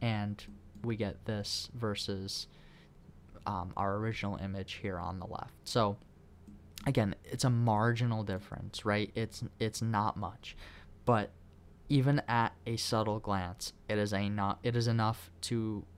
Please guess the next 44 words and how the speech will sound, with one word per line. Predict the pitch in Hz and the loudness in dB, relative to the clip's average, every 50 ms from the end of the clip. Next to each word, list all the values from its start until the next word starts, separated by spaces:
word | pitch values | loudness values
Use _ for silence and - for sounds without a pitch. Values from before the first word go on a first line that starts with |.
| - - - 117 - | -16 -12 -10 -4 2
be | - 135 127 | 2 2 2
convincing | - - 123 120 113 117 110 107 107 - - 98 95 95 95 - - - - | 2 2 2 2 4 2 2 0 0 -2 -4 -4 -2 -4 -6 -6 -8 -4 0
of | 95 107 110 104 110 113 - - - | 2 2 2 0 -2 -8 -12 -10 -8
a | 104 107 | -6 -6
highly | 104 - - 107 98 101 104 101 95 98 | -6 -4 -2 -2 -2 -2 -2 -2 -4 -4
real | 98 98 98 95 92 | -2 -2 -2 -2 -4
photograph | 95 - - 101 98 95 87 - 95 92 - - - - - - | -4 -4 -6 -6 -4 -4 -6 -6 -6 -6 -6 -8 -10 -12 -8 -4
on | 107 104 92 | -4 -2 -2
the | 92 95 | -2 -2
right | 104 110 110 110 101 - - - | -2 -2 0 -2 -2 -6 -8 -6
versus | - 95 90 - - - - - 107 | -4 -4 -4 -4 -6 -8 -8 -8 -8
the | - - - | -8 -8 -8
image | 95 92 92 90 - | -8 -8 -8 -8 -8
on | - - 95 | -8 -8 -6
the | 92 | -6
left. | 92 95 - 110 - - - - - - - - - - - - - | -6 -8 -8 -10 -12 -14 -18 -18 -16 -16 -14 -14 -14 -14 -10 -4 0
Um, | 107 104 95 92 98 117 - - - | 0 0 0 -2 -4 -8 -12 0 4
but | - 123 | 6 8
overall, | - 151 160 165 160 156 156 147 | 8 8 6 6 6 6 4 4
this | 143 135 - 160 | 2 0 -2 -2
is | 143 135 | -4 -4
the | 131 | -4
current | 127 - - 127 127 131 - - | -4 -2 -2 -2 -2 -2 -2 -4
workflow. | 110 120 - - - - 185 190 196 | -4 -4 -6 -6 -4 -2 -2 0 0
If | 175 - | -2 -2
there | - 131 120 117 | 0 2 2 2
are | 101 - - | 2 0 0
any | 127 131 139 151 151 | 0 0 0 0 -2
particular | - - 135 127 - - - 131 - - 135 131 127 127 127 120 117 - - - | -2 -2 -4 -4 -4 -4 -6 -4 -4 -2 -2 -2 0 0 0 -2 -4 -4 -4 -2
thoughts | 117 110 117 - - - - - | 0 0 0 0 -4 -4 -4 -2
that | 113 - - | -2 0 0
you | 120 120 | 0 0
have | 113 113 113 113 117 113 113 113 | 2 2 0 0 0 -2 -4 -2
during | - 104 110 113 113 113 | -2 -2 0 0 0 -2
this | 113 113 - | -2 -4 -2
video, | 107 113 110 113 113 113 110 110 110 113 - - - - - - - - - | -2 -2 0 0 0 0 0 -2 -2 -4 -6 -10 -16 -18 -20 -20 -20 -10 -4
um, | 117 113 107 107 104 107 - - - - - - - | -2 -2 -2 -2 -4 -8 -10 -12 -16 -20 -12 -4 0
let | 117 113 - - - | 0 0 2 0 0
me | 127 120 113 113 | 0 0 0 0
know, | 110 107 104 98 117 151 180 180 - - - - - | 2 2 2 2 2 2 -2 -4 -8 -14 -20 -10 -4
and | - 113 110 104 - - - | -2 -2 0 -2 -2 -2 0
I'll | 104 104 98 101 101 | 0 2 0 0 -2
be | 101 - 107 104 | -4 -4 -4 -4
sure | 104 - - 117 110 110 | -4 -4 -4 -4 -4 -4